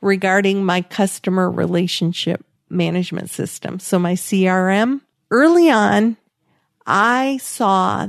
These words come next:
that the people that I really respected in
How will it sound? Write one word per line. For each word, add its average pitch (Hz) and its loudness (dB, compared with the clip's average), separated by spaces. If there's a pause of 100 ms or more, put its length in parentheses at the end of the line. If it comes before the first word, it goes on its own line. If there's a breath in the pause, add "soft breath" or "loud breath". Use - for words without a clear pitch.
(100)
that 190 0 (140)
the 190 -2
people 277 0
that 196 4
I 190 2
really 196 4
respected 185 -2
in 185 2